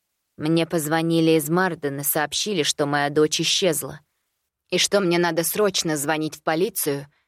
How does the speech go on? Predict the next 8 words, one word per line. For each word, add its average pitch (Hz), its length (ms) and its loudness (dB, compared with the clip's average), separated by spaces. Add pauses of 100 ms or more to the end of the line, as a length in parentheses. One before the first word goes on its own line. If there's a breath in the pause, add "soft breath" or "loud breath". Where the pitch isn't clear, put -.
(100)
и 185 100 2
привлекать 175 600 2
к - 100 -16
поискам 175 640 0 (340)
Amber 170 340 0
Alert. 180 500 0 (1700)
Amber 170 360 2
Alert — 156 500 -2